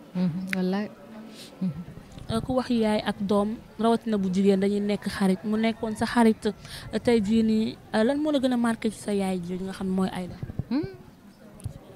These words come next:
Speaker 1: Kooku kay, man aw ma xarit. Aw ma xarit. Bi ma dee Jami ba léegi, wallaahi. Aïda rek mooy sama xarit. Rek Serigne Saliou.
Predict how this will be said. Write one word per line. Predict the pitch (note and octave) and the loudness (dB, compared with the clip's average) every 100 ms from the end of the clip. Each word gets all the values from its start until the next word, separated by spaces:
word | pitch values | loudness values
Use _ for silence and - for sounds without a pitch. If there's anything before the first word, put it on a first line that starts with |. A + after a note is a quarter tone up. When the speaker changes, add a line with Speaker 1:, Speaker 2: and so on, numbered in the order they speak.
| - - - - - - - | -12 -12 -12 -20 -20 -20 -8
Speaker 1:
Kooku | G#3+ A3 - | -8 -8 -2
kay, | G3+ F#3+ F#3 G#3+ | 0 0 -2 -4
man | G#3+ G#3+ - - | -4 -4 -6 -2
aw | A#3 | 2
ma | A3+ | 2
xarit. | G3 F3 - - - - E3+ D3+ - - - - - - - | 2 -2 -8 -20 -20 -18 -16 -18 -20 -20 -20 -18 -20 -14 -4
Aw | G3+ | -2
ma | G3 | -2
xarit. | F#3 E3+ D#3+ - - - - - - | -2 -2 -4 -10 -20 -20 -20 -16 -6
Bi | |
ma | G3 | -2
dee | G3 F#3+ E3+ | 2 0 2
Jami | F3+ F3+ | 0 0
ba | E3+ | 0
léegi, | F#3 F#3 D#3+ | 2 0 0
wallaahi. | F3 F#3+ F#3 F3 D3+ F3 F#3+ | 0 0 0 -2 -4 -8 -4
Aïda | A3 A#3+ | -2 0
rek | C#4 | 0
mooy | C4+ B3 | 0 -2
sama | A3 G3+ | -2 -4
xarit. | F3 E3 - - - - - - - | -2 -4 -8 -16 -20 -20 -20 -20 -8
Rek | F3 - | -6 -6
Serigne | - F#3 F3+ | -6 -4 -4
Saliou. | - E3 D#3 | -4 -6 -6